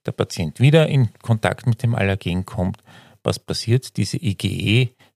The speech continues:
setzen sich auf Immunzellen, sogenannte Mastzellen.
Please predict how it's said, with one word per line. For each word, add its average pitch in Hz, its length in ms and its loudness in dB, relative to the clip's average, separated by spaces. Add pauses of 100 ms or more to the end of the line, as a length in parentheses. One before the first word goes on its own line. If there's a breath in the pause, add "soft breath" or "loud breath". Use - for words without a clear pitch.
setzen 104 300 -8
sich - 220 -12
auf - 80 -12
Immunzellen, 113 560 4
sogenannte 101 480 -2
Mastzellen. 107 680 0